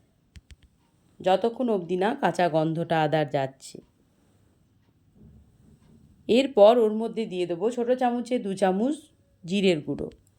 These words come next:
খুব কম মশলায় এই রান্নাটা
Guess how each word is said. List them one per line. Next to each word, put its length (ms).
খুব 140
কম 160
মশলায় 420
এই 160
রান্নাটা 380